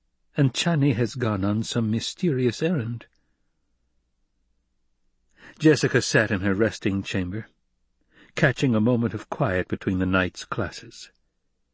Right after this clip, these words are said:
It was a pleasant chamber, but not as large as the one she had enjoyed in Sietch Tabr before their flight from the pogrom.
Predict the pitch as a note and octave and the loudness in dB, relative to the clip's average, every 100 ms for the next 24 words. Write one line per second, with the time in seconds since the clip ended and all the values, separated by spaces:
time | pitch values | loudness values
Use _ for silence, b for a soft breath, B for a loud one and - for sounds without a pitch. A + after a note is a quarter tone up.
0 | _ _ B B D#3+ D#3 D3+ - G3+ D3+ | _ _ B B 2 4 4 4 2 4
1 | C#3 - G#2+ F2 E2+ B2+ D#3 D#3 D#3 B2+ | 0 -2 -4 -4 -4 -2 0 2 4 4
2 | A#2 B2 B2+ G2 F#2+ F#2+ G#2 G2 G2+ G2 | 4 2 2 2 0 0 0 2 2 2
3 | A2+ G2 G2 G2+ G#2+ F2+ F#2+ F#2 - F#2+ | -2 -2 0 2 2 2 -2 -2 0 0
4 | - - C#3+ F#2+ G2 G2 - A2+ G2+ G2 | -2 -2 -2 0 -2 -4 -2 -2 0 -4
5 | - A#2 G#2 - G2+ F#2+ - G2+ A#2+ A#2 | 0 0 0 -4 -6 -6 -6 -6 -6 -10